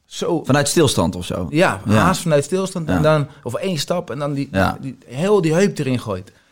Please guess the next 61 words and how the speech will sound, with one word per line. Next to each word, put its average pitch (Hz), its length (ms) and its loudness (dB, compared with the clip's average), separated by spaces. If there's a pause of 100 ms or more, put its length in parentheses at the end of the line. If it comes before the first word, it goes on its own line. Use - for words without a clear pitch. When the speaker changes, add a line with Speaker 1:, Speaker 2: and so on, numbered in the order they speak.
(680)
Speaker 1:
Maar 143 160 -2
dat 208 180 0
is 170 140 -2
heel, 180 320 2
weet 170 160 -6
je, 180 140 -8
kijk, - 340 -6 (140)
dat, - 240 -10 (260)
dat 160 180 -4
is 175 160 -4
niet 190 220 -2
van, 147 400 0
eh, 123 460 -4 (140)
weet 143 100 -8
je, - 100 -12
dat 156 140 -4
is 170 180 -6
van 151 120 -4
hem. 156 300 0
Speaker 2:
Ja. 117 300 4
Speaker 1:
Weet - 100 6
je, - 60 2
dat 165 80 2
moet 165 120 2
je 165 60 -2
respecteren. 160 520 -2
Speaker 2:
Ja, 107 200 6
Speaker 1:
Dat, 98 320 2
Speaker 2:
ja. - 60 -14 (200)
Speaker 1:
daar 139 180 0
mag 160 240 0
je 147 100 -4
van, 143 220 -2
ja, 147 200 -6
genieten, 139 500 0
maar 143 300 0 (240)
je 135 80 -2
moet 147 140 2
het 143 100 -2
niet 160 160 0
willen 151 180 0
kopiëren, 143 560 2
vind - 140 -10
ik. 107 60 -4
Je 110 60 2
Speaker 2:
Nee. 120 80 4
Speaker 1:
moet 127 80 0
nooit 147 160 0
kopiëren. 135 360 -4
Je 165 60 -4
kan 160 200 -2
wel 131 80 2
leren 160 400 4
van 131 100 -8
iemand, 110 260 2
Speaker 2:
Ja. 101 120 6
Speaker 1:
je - 60 4
kan 143 140 0
wel 135 100 0
kleine 165 360 0
dingetjes 160 420 0